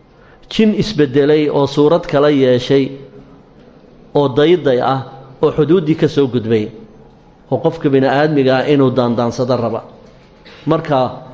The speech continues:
isaga oo suuraddiisii iska beddelay, waa la arki karaa, saynu ka warrami doonno.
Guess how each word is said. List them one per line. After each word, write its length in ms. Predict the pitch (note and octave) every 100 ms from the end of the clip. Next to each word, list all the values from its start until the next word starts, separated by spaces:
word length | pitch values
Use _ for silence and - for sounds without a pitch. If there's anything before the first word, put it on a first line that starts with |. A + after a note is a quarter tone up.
| -
isaga 300 | - F3 D#3
oo 280 | C3+ D#3 D#3
suuraddiisii 680 | D3 D3+ F3 D3+ C#3 D#3+ D3+
iska 240 | - E3+
beddelay, 500 | C#3+ B2 B2+ B2 G2+ - - - - - - -
waa 120 | C3
la 120 | B2
arki 280 | - - A#2
karaa, 280 | - A#2+ A#2+
saynu 280 | - D3 C3
ka 120 | C#3
warrami 320 | B2+ A#2+ A#2+
doonno. 320 | G#2+ G#2+ G2+